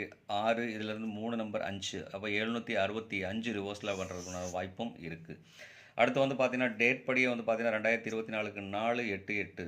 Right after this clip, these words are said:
So, எட்நூத்தி நாற்பத்தி நாலு. இதுல வந்து பார்த்தீங்கன்னா, என்னோட கால்குலேஷன் படி, என்னோட கருத்துல இந்த நம்பர் நான் கால்-, <clears throat> இம்பார்ட்டன்ட் நம்பரா நான் கொடுக்குறேன் நண்பர்களே.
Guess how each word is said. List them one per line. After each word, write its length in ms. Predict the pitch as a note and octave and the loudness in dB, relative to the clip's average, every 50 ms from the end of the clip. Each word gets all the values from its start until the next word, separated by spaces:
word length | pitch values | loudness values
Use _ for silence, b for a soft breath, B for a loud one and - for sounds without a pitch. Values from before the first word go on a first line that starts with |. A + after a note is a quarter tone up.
| - - - - - | -8 -10 -14 -14 -12
So, 180 | G2 - A#2 A2+ A#2 A#2 | -10 -8 -6 -4 -2 -2
எட்நூத்தி 520 | G#2 G2+ G#2 - - - B2 A#2 - A#2+ A2+ | -2 -2 -4 -4 -4 -4 -4 -4 -4 -4 -4
நாற்பத்தி 500 | G#2 F#2+ G2 G2+ - - G2 - G2 F2+ E2+ | -4 -4 -4 -4 -4 -6 -8 -6 -6 -6 -6
நாலு. 340 | E2+ E2+ F2+ G2 G2+ F#2+ F2 - B B B B B B B | -6 -4 -2 -2 -2 -4 -4 -8 B B B B B B B
இதுல 240 | G#2+ A#2 B2 C3+ C3 | -2 0 2 2 2
வந்து 180 | C3 C3 C3 | 2 0 2
பார்த்தீங்கன்னா, 460 | B2 B2 A#2+ A#2 A#2+ A#2+ A#2+ A#2+ B2 B2 B2 - G2+ G2 G2 F2+ | 4 4 4 4 2 -2 0 0 0 -2 -2 -6 -10 -12 -8 -6
என்னோட 340 | F#2+ G#2+ A2+ B2 C3 C3 C3 B2+ | -4 -4 -2 0 0 0 2 4
கால்குலேஷன் 540 | B2 A#2+ A#2 A2+ A2+ A#2 A2+ A2+ A2+ G#2+ G#2+ | 4 4 4 2 0 -4 -4 -4 -6 -4 -2
படி, 200 | A2+ A2+ A#2 B2 - - | -2 -2 -2 -2 -4 -6
என்னோட 320 | G#2 G#2+ A2+ A#2 A#2+ A#2+ A2+ | -6 -4 0 0 0 0 0
கருத்துல 380 | - A2 A2 G#2+ - A#2 A2+ A2+ A2+ - - - - | 0 -2 -2 -2 -2 -2 -2 -2 -2 -4 -8 -16 -14
இந்த 240 | F#2+ G2 G#2 A2+ B2 | -10 -6 -4 -4 -2
நம்பர் 340 | A#2 A2 G#2+ G#2 A2 G#2 G2+ | -2 -2 -2 -2 -2 -2 0
நான் 160 | G2+ G#2 - - | -2 -2 0 0
கால்-, 220 | G2 G2 F#2+ - - | -2 -2 -2 0 0
<clears throat> 320 | - - - - - - C3 | 2 2 2 2 0 0 -2
இம்பார்ட்டன்ட் 400 | A2+ - A2+ A2 G2+ G2+ G2 F#2+ | -2 -2 -2 -2 -2 -4 -6 -6
நம்பரா 220 | F#2 F#2+ G2+ A2 | -4 -2 -2 -2
நான் 180 | A2 G2 F#2 F#2 | -2 -4 -6 -8
கொடுக்குறேன் 320 | F2+ F2 F#2 F2+ F2 F2 | -10 -8 -8 -8 -8 -8
நண்பர்களே. 380 | E2+ E2 E2 E2 E2 F2 E2+ | -10 -12 -12 -12 -10 -10 -10